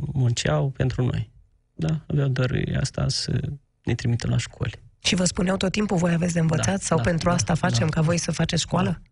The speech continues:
Speaker 1: Da. Da. Da.
Speaker 2: Și ție ți-a
Speaker 1: Începe.
Speaker 2: plăcut școala?
Speaker 1: Da, eu am fost la școală, am terminat clasa a doisprezecea, m-am dus, uh, aproape un an la facultate.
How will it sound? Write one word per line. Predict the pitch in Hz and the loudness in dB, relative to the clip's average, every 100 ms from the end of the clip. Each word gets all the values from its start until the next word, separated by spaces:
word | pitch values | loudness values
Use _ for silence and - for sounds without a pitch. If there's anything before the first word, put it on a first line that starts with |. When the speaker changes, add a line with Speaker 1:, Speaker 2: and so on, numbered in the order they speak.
| _ | _
Speaker 1:
Da. | - 107 - - _ _ _ _ _ _ _ _ _ _ | -2 -2 -4 -16 _ _ _ _ _ _ _ _ _ _
Da. | - 135 | -2 -2
Da. | 117 - _ | -2 -10 _
Speaker 2:
Și | - | 0
ție | 208 | 2
ți-a | 247 233 | 2 2
Speaker 1:
Începe. | |
Speaker 2:
plăcut | 220 214 214 247 - - - - | 2 0 0 -2 -4 -14 -20 -8
școala? | - - 190 | -4 0 2
Speaker 1:
Da, | 139 | 2
eu | 165 | 2
am | 202 | 0
fost | - 143 | 0 0
la | 127 | 0
școală, | - 185 180 | 0 0 2
am | 165 | 0
terminat | 151 151 151 | 0 2 2
clasa | 135 135 135 | 0 0 0
a | |
doisprezecea, | 139 165 - 165 156 | 0 -2 0 0 2
m-am | 143 | 2
dus, | 147 143 - | 0 -2 -2
uh, | 135 131 131 139 135 131 131 - - _ _ _ _ _ | 0 2 0 0 0 0 -2 -6 -16 _ _ _ _ _
aproape | - 123 131 127 | -2 0 0 2
un | 131 | 2
an | 131 | 2
la | 123 | 2
facultate. | 123 113 127 143 165 208 208 | 2 0 0 0 0 -2 -4